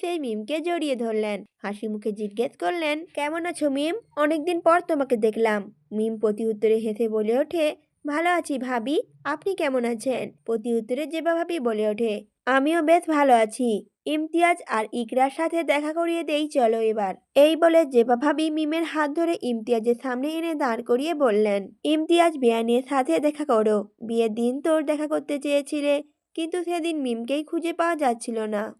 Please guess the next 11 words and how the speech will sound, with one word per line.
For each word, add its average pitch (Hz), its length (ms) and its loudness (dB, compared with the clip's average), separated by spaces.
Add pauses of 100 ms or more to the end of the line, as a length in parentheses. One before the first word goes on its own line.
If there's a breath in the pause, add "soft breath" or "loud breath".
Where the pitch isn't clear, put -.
(200)
জেবা 285 260 4
ভাবির 330 340 2
কথায় 330 420 4
ইমতিয়াজ 247 520 2
একটু 269 280 -2
মৃদু 320 260 -2
হেসে 349 340 2
বললেন, 233 540 2 (240)
"আমাদের 294 420 2
বেয়ান 285 360 2
সাহেব 330 300 0